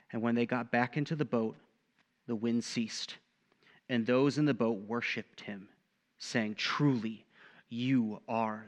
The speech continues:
the Son of God.'" Who is this powerful person? Who is he who walks on the water? Who lifts Peter out of the water? To whom Peter cries, "Lord, save me."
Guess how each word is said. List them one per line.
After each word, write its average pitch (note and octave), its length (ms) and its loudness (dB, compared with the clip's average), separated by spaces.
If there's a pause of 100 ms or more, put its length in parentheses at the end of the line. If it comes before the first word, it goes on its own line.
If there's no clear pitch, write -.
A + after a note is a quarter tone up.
(120)
the A2 80 -12
Son A#2+ 840 0 (440)
of A#2 200 0
God.'" - 360 -2 (2000)
Who E3+ 240 8
is E3 180 10
this C3 160 0
powerful A#2 540 -4
person? - 520 -12 (1500)
Who A3 260 12
is G#3+ 240 12
he D3+ 100 6
who C#3 140 4
walks C#3 400 6
on C3+ 120 8
the B2 80 2
water? A2+ 520 -2 (1120)
Who F#3 180 8
lifts F3 320 8
Peter D#3 320 6
out C#3 80 10
of B2 60 2
the B2+ 80 -2
water? A#2+ 320 0
To D3 160 2
whom E3+ 180 8
Peter F3+ 320 8
cries, D3 500 10
"Lord, D3+ 320 6
save C#3+ 460 6
me." A2+ 220 2